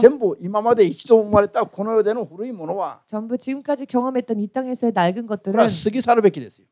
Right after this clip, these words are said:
Speaker 2: 지나-, 지나-, 예, 지내버려야 합니다.
Speaker 1: イエス様との新しいものが我々に生じるべきなんです.
Speaker 2: 이제는 예수님과의 새로운 것이 우리에게 생겨야 합니다.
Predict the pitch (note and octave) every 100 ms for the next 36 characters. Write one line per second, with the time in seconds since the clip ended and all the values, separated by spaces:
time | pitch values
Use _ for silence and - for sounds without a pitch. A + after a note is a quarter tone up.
0 | _ - A#3+ A#3+ - _ _ _ - A3
1 | A3+ - G3+ G3+ - B3 B3+ A#3 A3 G3+
2 | F3 D#3+ C#3+ - _ _ _ _ _ _
3 | _ _ F3+ A3 A3+ A3 B3 B3 - -
4 | E3 A3+ A3 A3+ C4+ B3+ - E3 D3 C3+
5 | F#3+ G3 G3 _ _ _ _ _ _ _
6 | _ _ - _ _ _ _ _ _ _
7 | _ - B2+ A#2+ B2+ C#3 G3 D3 D3+ E3+
8 | E3 G3+ F3 - _ - A3+ C4+ C4+ A3+
9 | A3+ C4+ C#4+ C#4+ C#4 C#4 D4+ D#4 D#4+ D4+
10 | C#4 - B3 G3 G#3+ G#3 G#3+ G#3+ C#4 C#4
11 | A#3+ F#3+ E3+ E3+ E3+